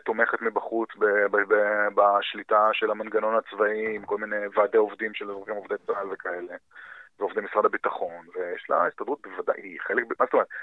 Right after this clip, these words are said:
הדיפ סטייט בישראל זה המשולש, זה מערכת המשפט,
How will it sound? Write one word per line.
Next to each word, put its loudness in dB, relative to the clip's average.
הדיפ 2
סטייט 4
בישראל 2
זה 4
המשולש, 2
זה 2
מערכת 0
המשפט, 4